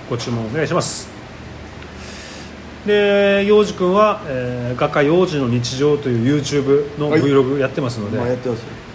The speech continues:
Speaker 1: や。
Speaker 2: まあ、これは、あの、YouTubeで検索して、画家洋二の日常で検索してもらって、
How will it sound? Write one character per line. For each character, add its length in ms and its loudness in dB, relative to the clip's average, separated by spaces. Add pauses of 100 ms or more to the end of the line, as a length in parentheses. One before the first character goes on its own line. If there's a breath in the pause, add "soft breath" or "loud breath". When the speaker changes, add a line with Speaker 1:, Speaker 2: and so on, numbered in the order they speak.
(140)
Speaker 1:
や。 60 -6
Speaker 2:
ま 160 2
あ、 40 -2
こ 80 4
れ 80 4
は、 300 2 (100)
あ 100 0
の、 240 -4 (1160 loud breath)
YouTube 280 2 (140)
で 120 4
検 180 0
索 320 2
し 100 -2
て、 120 0 (100)
画 160 2
家 180 2
洋 220 4
二 100 -2
の 140 0
日 320 -2
常 180 -2
で 140 -2
検 260 -8
索 220 -8
し 80 -14
て 60 -10
も 100 -8
ら 80 -4
っ 20 -10
て、 340 -4